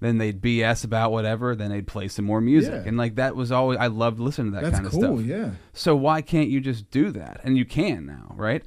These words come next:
Speaker 2: Yeah.
Speaker 1: But I picture in the future what's gonna happen is, 'cause cars now are built with, like, X M, Sirius Radio, but cars are gonna be built with, like, the podcasting apps in there. So,
Speaker 2: Right.
Speaker 1: and they're gonna be all, um,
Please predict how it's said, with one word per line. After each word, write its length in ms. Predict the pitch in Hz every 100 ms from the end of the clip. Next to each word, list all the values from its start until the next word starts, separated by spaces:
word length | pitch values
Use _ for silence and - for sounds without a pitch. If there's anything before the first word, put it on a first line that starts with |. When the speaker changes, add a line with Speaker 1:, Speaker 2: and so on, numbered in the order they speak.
| -
Speaker 2:
Yeah. 200 | 117 123
Speaker 1:
But 100 | 156
I 40 |
picture 320 | 160 226 - 175
in 60 |
the 60 | 139
future 340 | - 262 160
what's 180 | 135 127
gonna 180 | 135 127
happen 300 | 190 180 127
is, 120 | 117
'cause 140 | 156
cars 340 | 151 214 180 131
now 180 | 127 113
are 80 |
built 220 | 104 110 101
with, 160 | -
like, 200 | 107 98 -
X 260 | 101 -
M, 260 | 107 98 98
Sirius 480 | - 107 101 101 -
Radio, 520 | 101 98 95 95 98 - - - -
but 180 | 139 -
cars 340 | - 165 180
are 80 | 160
gonna 160 | 131 113
be 120 | 107
built 340 | 95 113 107
with, 240 | 98 98 -
like, 200 | 98 92 -
the 120 | 101
podcasting 840 | - 107 110 95 101 95 - 95
apps 340 | - 90 - -
in 160 | 98
there. 200 | 95 85
So, 400 | 90 - 131 113 - -
Speaker 2:
Right. 260 | 117 110 107 - -
Speaker 1:
and 160 | 131
they're 80 | 135
gonna 180 | 123 113
be 180 | 113 113
all, 500 | 113 107 101 98 -
um, 540 | 104 101 92 92 80